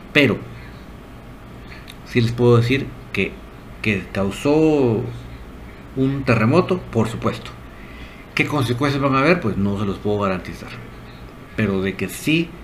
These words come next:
algo removió, algo influyó, influyó, algo m-,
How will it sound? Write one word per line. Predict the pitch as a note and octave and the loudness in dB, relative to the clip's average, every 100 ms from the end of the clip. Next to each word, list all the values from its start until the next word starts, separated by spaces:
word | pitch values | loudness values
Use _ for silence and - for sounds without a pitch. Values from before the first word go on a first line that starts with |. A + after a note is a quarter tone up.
| - - - - - - - - - - - - | -16 -18 -18 -18 -16 -16 -18 -18 -18 -18 -14 2
algo | B2 D3+ C#3 C#3 | 4 6 4 2
removió, | A#2 G#2+ G2+ G2+ B2+ - - - - - - | 4 4 2 4 4 4 -2 -12 -16 -14 -2
algo | A2 C#3 C3 A#2+ | 2 2 4 2
influyó, | G#2+ - G#2 G#2 G#2 B2 - | 2 -2 -2 0 2 0 0
influyó, | A2+ A2 G#2 B2 A2+ F#2 - | -2 0 4 6 4 2 0
algo | A2 C3 B2+ | 2 2 4
m-, | A#2 G#2 F#2+ F2+ | 4 4 2 -2